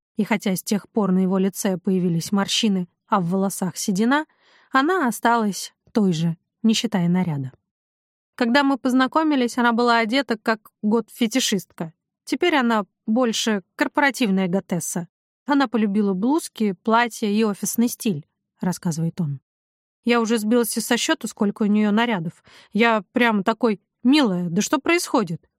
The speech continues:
У неё шесть пар туфель, которые она даже не носит, потому что мне она нравится босой. К тому же дома мы ходим без обуви».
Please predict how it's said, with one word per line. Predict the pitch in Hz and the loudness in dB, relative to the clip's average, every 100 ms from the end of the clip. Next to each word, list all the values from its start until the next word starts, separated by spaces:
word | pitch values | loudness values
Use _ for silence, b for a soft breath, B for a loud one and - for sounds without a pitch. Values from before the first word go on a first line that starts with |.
| - | 0
У | 240 | 2
неё | 262 247 | 4 2
шесть | - 302 294 - | 2 2 0 0
пар | 302 277 | 0 0
туфель, | - 349 269 185 | 0 -2 0 -2
которые | 196 208 220 208 | -2 -2 0 0
она | 202 | 0
даже | 196 190 208 | 0 0 2
не | 226 | 2
носит, | 294 294 - 175 | 2 0 -2 -8
потому | 220 190 180 | -6 -2 -2
что | 185 - 196 | -2 -4 -2
мне | 185 196 190 | 0 0 0
она | 190 | 0
нравится | 190 185 180 - | -2 -2 -4 -4
босой. | 185 220 - 165 143 B B B B | -4 -2 -4 -8 -10 B B B B
К | - | 0
тому | 262 277 | 2 2
же | 240 226 | 2 0
дома | 190 226 277 240 | 0 0 2 2
мы | 202 | 2
ходим | 214 180 185 | 0 0 0
без | 233 233 | 0 0
обуви». | 190 170 165 | -2 -4 -10